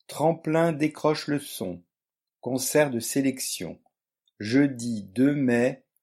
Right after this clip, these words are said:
de vingt heures à vingt-deux heures, centre culturel Bonnefoy. Animation.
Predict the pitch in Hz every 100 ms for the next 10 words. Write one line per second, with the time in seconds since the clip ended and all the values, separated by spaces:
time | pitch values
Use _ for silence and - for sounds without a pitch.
0 | _ 92 110 101 143 190 - 131 117 101
1 | - 104 98 131 151 139 120 101 110 107
2 | 120 - _ _ _ - - 147 135 -
3 | - 151 147 - 127 131 151 127 95 139
4 | 151 - - 95 78 - _ _ _ _
5 | _ _ _ _ _ _ 147 160 165 151
6 | 143 - - 104 90